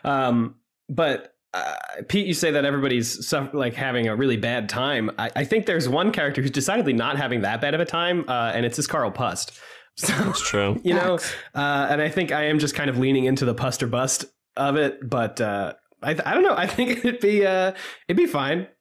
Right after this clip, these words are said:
Speaker 1: to live without <laughs> his Carl Pust. I would get over it eventually, or, you know, my mind would, would break to
Speaker 3: He
Speaker 1: some
Speaker 3: would
Speaker 1: point.
Speaker 3: drive you insane.
Speaker 1: Yeah, yeah, yeah. And, yeah, and, and I mean, then I'm just, like, in a dark house, whatever, man. Um,
Speaker 3: And then you're all just insane, running around
Speaker 1: <laughs> I'm
Speaker 3: with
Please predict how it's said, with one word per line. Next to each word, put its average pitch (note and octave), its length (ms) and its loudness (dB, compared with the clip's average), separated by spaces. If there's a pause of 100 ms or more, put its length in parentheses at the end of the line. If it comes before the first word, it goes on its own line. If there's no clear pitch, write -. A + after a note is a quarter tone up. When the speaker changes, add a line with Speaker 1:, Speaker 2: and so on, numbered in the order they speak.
Speaker 1:
to D#3+ 60 2
live D3 140 4
without D3 180 2
<laughs> - 40 -8
his F3 240 2
Carl D3 180 0
Pust. D3 260 0
I E3 80 2
would F3+ 140 0
get D3+ 140 2
over D3+ 240 4
it C#3 160 0
eventually, C3+ 500 2
or, B2 240 2
you C3+ 100 2
know, B2 160 2
my A#2+ 220 2
mind A#2+ 320 2
would, A2+ 180 -2
would G#2+ 240 0
break A2+ 280 0
to B2 100 -2
Speaker 3:
He - 20 -2
Speaker 1:
some C4+ 180 2
Speaker 3:
would A#3+ 80 2
Speaker 1:
point. A#2 100 2
Speaker 3:
drive A#3+ 240 2
you A3+ 100 4
insane. G#3 580 2
Speaker 1:
Yeah, G4 200 4
yeah, - 60 4
yeah. A#2+ 280 2
And, E3 160 0
yeah, G#2+ 320 0
and, G#2+ 160 -2
and G#2+ 160 -2
I A#2 60 0
mean, C3 180 2
then C3 160 2
I'm C#3+ 120 2
just, D#3 180 0
like, D3 180 0
in C#3 80 2
a D3 60 2
dark C#3+ 240 0
house, C#3+ 320 -2
whatever, A#2+ 280 0
man. C3 280 0 (480)
Um, B2+ 480 2 (140)
Speaker 3:
And A3+ 100 4
then A3 100 4
you're G#3+ 160 2
all G#3+ 140 2
just G#3 180 0
insane, G#3+ 520 2
running G#3+ 260 2
around G#3 320 2
Speaker 1:
<laughs> - 20 2
I'm G#3+ 120 2
Speaker 3:
with G#3 40 4